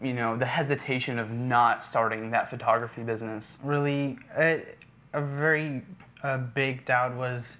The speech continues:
Speaker 2: would people pay attention to my work, you know?
Speaker 1: Yeah.
Speaker 2: I was like, "I'm gonna start from scratch, and how do I get myself out there?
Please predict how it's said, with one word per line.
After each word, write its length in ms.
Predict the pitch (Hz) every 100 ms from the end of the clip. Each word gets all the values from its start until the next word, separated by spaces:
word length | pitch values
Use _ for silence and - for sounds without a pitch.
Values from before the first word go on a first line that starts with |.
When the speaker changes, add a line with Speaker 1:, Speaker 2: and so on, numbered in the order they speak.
| - - - -
Speaker 2:
would 240 | 131 135 127
people 300 | - 139 131
pay 220 | 151 131
attention 680 | 120 - 143 139 - 123 117
to 100 | 123
my 180 | 120 110
work, 300 | 117 113 113
you 60 |
know? 180 | 113 113 113
Speaker 1:
Yeah. 320 | 131 117 117 117
Speaker 2:
I 80 | 131
was 100 | 123
like, 300 | 123 117 - - - - - -
"I'm 160 | 135
gonna 140 | 135 127
start 220 | - 120
from 140 | 123
scratch, 600 | 117 - 135 127 123 131 131
and 160 | 117
how 220 | 113 135
do 80 | 131
I 100 | 123
get 140 | 117 90
myself 440 | 98 - 117 113
out 260 | 104 101 -
there? 300 | 117 117